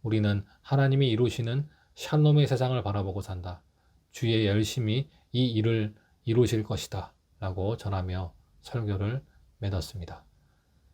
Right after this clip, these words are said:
이상과 같은 소식 전해드리며 다음 시간에는 더 좋은 콘텐츠로 찾아뵙겠습니다. 영상이 마음에 드셨다면 구독과 좋아요 그리고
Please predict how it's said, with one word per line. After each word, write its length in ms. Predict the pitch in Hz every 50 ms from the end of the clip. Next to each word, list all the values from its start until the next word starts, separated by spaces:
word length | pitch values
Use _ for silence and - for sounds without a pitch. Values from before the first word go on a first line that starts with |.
| _ _ -
이상과 360 | 120 113 123 127 131 123 123
같은 200 | 120 117 135 113
소식 260 | 107 110 104 110 104
전해드리며 680 | - 104 104 98 101 101 92 92 92 92 107 127 131 -
다음 280 | - - 113 117 120 123
시간에는 500 | 113 - 120 107 101 98 98 110 117 110
더 200 | - - 113 104
좋은 340 | - - 110 113 131 139 131
콘텐츠로 760 | - 135 117 117 120 107 - - 98 92 90 117 147 151 - _ _
찾아뵙겠습니다. 760 | - - 117 117 101 98 - - - - 98 85 - - - - _ _ _ _ _ _ _ _ _ _ -
영상이 380 | 107 117 123 107 131 131 139
마음에 320 | 139 117 101 104 104 110 107
드셨다면 600 | 107 101 95 95 - 98 90 87 87 87 87 - _ _ _ _ _ _ _
구독과 400 | - 120 104 113 101 - 110 101
좋아요 360 | - - 101 92 92 92 92
그리고 480 | - 98 101 92 95 92 98 131 -